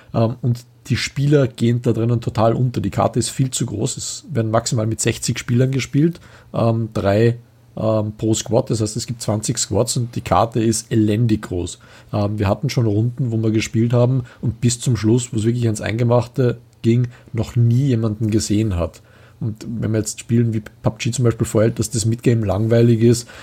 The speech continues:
ähm, es ist fast so, dass eben bei diesem Spiel das ganze Spiel langweilig ist und am Schluss, wenn's dann ums Eingemachte geht, ist man frustriert, wenn man stirbt.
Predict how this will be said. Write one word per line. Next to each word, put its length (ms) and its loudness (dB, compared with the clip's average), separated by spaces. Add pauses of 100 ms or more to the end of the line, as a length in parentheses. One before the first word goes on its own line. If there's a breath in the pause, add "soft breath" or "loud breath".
(140 loud breath)
ähm, 280 0
es 120 -2
ist 500 -6 (560)
fast 280 0
so, 140 0
dass 200 2
eben 280 0
bei 100 0
diesem 240 0
Spiel 220 0
das 120 0
ganze 260 -4
Spiel 200 2
langweilig 460 2
ist 100 0
und 100 -6
am 80 -8
Schluss, 240 0
wenn's 160 -2
dann 120 -2
ums 120 -6
Eingemachte 500 0
geht, 160 0
ist 100 -2
man 80 0
frustriert, 460 0
wenn 100 0
man 100 2
stirbt. 440 0